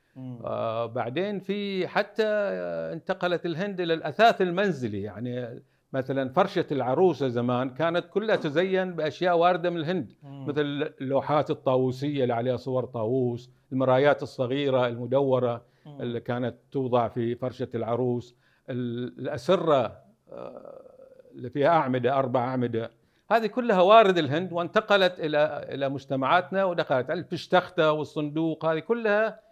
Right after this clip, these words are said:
Speaker 2: جاية من الهند، المباخر،
Speaker 1: نعم.
Speaker 2: المرشات، هذه كلها جاية من الهند ودخلت التراث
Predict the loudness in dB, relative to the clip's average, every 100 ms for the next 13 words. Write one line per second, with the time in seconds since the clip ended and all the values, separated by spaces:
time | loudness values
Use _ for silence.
0 | _ 2 4 4 2 0 0 -2 0 4
1 | 8 8 8 4 2 2 -2 -12 -10 -2
2 | 2 4 4 2 6 8 6 4 -4 _
3 | _ 2 4 4 0 0 2 2 2 2
4 | 2 0 0 -2 -2 -8 _ _ _ -2
5 | 0 0 0 0 -2 -8 -6 0 4 6
6 | 4